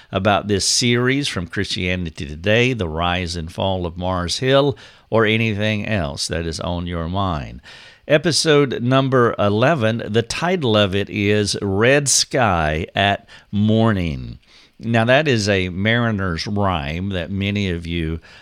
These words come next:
are familiar with. And, and the Mariners would say that when the red sky is in the morning, there is a storm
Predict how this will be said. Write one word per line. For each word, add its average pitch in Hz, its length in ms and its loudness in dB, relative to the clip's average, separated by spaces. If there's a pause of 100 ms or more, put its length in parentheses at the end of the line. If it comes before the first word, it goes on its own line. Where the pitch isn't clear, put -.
(120)
are 98 140 2
familiar 95 640 -2
with. 87 500 -2
And, 80 320 -8
and 85 460 -8
the 90 140 -8
Mariners 95 680 -2
would 80 160 -6
say 90 360 0
that 85 240 -4 (320)
when 104 180 0
the 95 120 0
red 113 300 4
sky 98 580 0
is 92 220 -2
in 101 140 -2
the 90 80 -2
morning, 85 500 -2
there 95 220 0
is 92 160 0
a 80 140 -2
storm 110 800 0